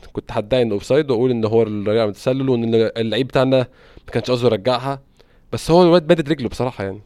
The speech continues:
الواد بتاع إيفرتون مادد رجله مادة مش مادة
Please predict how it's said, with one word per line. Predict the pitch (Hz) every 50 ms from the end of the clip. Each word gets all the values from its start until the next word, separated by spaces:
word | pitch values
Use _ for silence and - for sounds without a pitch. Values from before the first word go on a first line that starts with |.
| - - 135
الواد | 117 101 104 110 127 135 127
بتاع | 131 - 117 107 98 92 -
إيفرتون | - 127 139 156 - - 165 156 131
مادد | 117 135 143 135 104 107 127
رجله | 135 151 147 165 175 170 - _ _ _ _ _ _ -
مادة | 117 117 139 165 147 139 156 160 165 156
مش | 120 120 127 147 156 - - -
مادة | 143 156 160 139 139 165